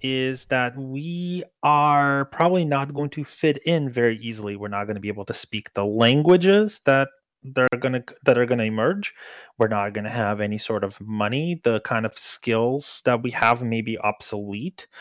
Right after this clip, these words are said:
or completely unnecessary. We might have esoteric knowledge that may be of interest to some people who are researching the past, but definitely not for something in the future. And, uh, it's really just gonna be a huge luck of the draw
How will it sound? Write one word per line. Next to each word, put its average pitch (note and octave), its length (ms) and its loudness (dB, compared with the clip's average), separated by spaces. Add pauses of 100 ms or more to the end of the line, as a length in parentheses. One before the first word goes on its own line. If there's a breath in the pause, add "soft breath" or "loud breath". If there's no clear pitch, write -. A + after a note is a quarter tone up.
(280 loud breath)
or A2+ 320 2
completely A2+ 680 -4
unnecessary. A2 1080 0 (420 loud breath)
We A#2 500 -2 (140)
might A#2+ 260 2
have A2+ 460 2
esoteric F3 720 2
knowledge A2+ 300 2
that A#2+ 100 2
may A2 140 0
be A2 120 -2
of G#2 200 0
interest A#2+ 480 -2
to G2+ 160 -10
some G3+ 580 2
people A2+ 420 -4
who A2 60 0
are G2+ 140 0
researching G#2 520 -6
the G2 60 -6
past, G#2+ 500 -4
but G#2 240 -2
definitely A2 400 -4
not A2+ 340 0 (120)
for - 140 -10
something A2 280 -6
in G2+ 120 -6
the G2 80 -8
future. D3+ 480 -6 (420 loud breath)
And, A#2+ 640 0
uh, A2+ 320 0
it's C3 280 -8
really D#3 160 2
just C3 200 -6
gonna B2+ 160 -2
be B2 200 -4
a - 20 -4
huge C3+ 380 -6
luck A2+ 280 0
of B2+ 80 0
the A2+ 100 0
draw A#2+ 500 4